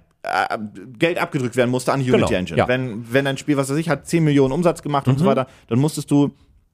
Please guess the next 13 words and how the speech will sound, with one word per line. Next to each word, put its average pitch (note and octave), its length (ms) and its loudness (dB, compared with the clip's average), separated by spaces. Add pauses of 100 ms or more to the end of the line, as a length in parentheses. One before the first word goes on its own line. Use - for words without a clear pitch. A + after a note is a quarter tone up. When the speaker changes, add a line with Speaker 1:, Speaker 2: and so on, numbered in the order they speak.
Speaker 1:
oh, A#2+ 120 0
ich G#2+ 100 -2
hab A#2+ 80 -2
vergessen, A#2 300 -2
wie G2+ 40 -2
viel G2 100 -12
Prozent - 260 -2
das E2 100 -8
gerade F2 220 0
waren. E2 220 0 (200)
Fünf, D#3+ 300 0 (140)
zehn? D3 300 -2 (100)
Scheiße, - 400 -4